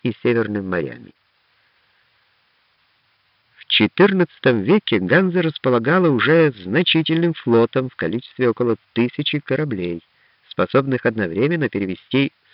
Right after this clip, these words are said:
сто тысяч тонн груза. За год морские перевозки осуществлялись только в летнее полугодие. Перевозилось триста тысяч тонн различных товаров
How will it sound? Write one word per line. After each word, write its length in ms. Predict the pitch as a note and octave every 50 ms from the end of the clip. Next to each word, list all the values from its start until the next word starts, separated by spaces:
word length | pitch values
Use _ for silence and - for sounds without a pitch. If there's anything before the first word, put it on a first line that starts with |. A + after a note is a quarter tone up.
| _ _ _
сто 220 | _ A2+ C3+ C#3+ - _
тысяч 400 | - C3 C3+ - C#3 - - -
тонн 160 | - A2+ B2 C3+ C3+
груза. 360 | B2+ D#3 F3+ E3 B2 - - - _ _ _ _ _ _ _ _ _ _ _ _ _ _
За 340 | D#2+ D#2+ D#2+ E2+ G2+ C3+ F3
год 180 | E3+ C3+ G#2 - _ _ _ _ _ _ _ _ _ _ _ -
морские 420 | F#2 G#2 G#2 - - B2 A#2 G#2
перевозки 480 | - G#2+ G#2 G2 G2+ G#2 - - - F#2
осуществлялись 920 | F#2 F2+ - - F#2+ F#2 - - F#2 - - - F#2 E2+ F2 F2 D#2+ - _
только 300 | - F#2+ F#2 - - G2
в 60 | F#2+
летнее 500 | A#2 C3 G#2+ D#2+ - - E2 D2+ D2 C2+ - _ _ _
полугодие. 580 | - E2+ E2 F2 F2 F2+ D#2 C#2 - B1 A#1 - _ _ _ _ _ _ _ _ _ _ -
Перевозилось 520 | G2 G#2 G2 G#2 G2+ C3 D3 C#3+ C#3 - - _ _
триста 380 | - E3+ D3 F#3 - - - D3+
тысяч 400 | - - D#3+ - D#3+ D3 - -
тонн 240 | - A#2+ B2 C3 B2
различных 560 | A#2+ A2+ F#2+ G2+ A#2+ A#2 - - A#2+ A#2 -
товаров 440 | - B2 B2+ C3 B2 F2+ C2+ - -